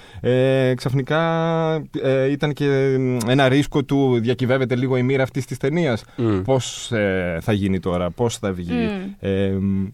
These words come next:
Speaker 1: και υπάρχει και μια παραφιλολογία
Speaker 3: Τεράστια.
Speaker 1: για το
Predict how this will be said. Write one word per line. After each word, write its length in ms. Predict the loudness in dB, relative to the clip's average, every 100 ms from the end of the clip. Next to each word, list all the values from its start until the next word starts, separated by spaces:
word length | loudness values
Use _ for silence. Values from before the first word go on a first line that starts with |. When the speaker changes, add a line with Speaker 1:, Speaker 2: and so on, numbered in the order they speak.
| -12
Speaker 1:
και 120 | -6
υπάρχει 180 | -2 -2
και 60 | 0
μια 360 | 0 -2 -6 -12 -18 -4
παραφιλολογία 880 | -4 -2 -2 0 -2 -4 -6 -8 -14 -6
Speaker 3:
Τεράστια. 500 | 0 0 0 -2 0
Speaker 1:
για 80 | 0
το 460 | 0 0 2 0